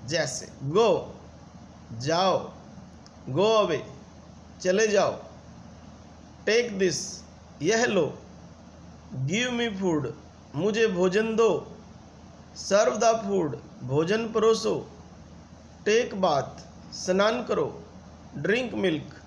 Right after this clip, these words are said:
दूध पियो, eat an apple, एक सेब खाओ, give me this, मुझे यह दो,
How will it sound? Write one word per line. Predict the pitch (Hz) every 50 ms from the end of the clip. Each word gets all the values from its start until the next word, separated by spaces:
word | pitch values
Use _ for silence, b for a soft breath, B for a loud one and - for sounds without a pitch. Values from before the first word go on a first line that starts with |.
| - - - -
दूध | 127 143 185 214 247 202 196 202
पियो, | 196 208 190 170 135 - - - - - - - - - - - - - - - - - - 190
eat | 220 240 240 -
an | 240 233 226 226
apple, | 220 220 - - 175 156 139 - - - - - - - - - 175
एक | 196 226 220 -
सेब | - - 208 208 214 208 208 -
खाओ, | 196 170 165 139 123 - - - - - - - - - - - - - - - - - - 143 139
give | 165 220 247 247 240 233
me | 220 208 175
this, | 175 165 147 - - - - - - - -
मुझे | 147 147 175 208 190 196 208 214
यह | 214 214 202 196 214
दो, | 214 202 214 175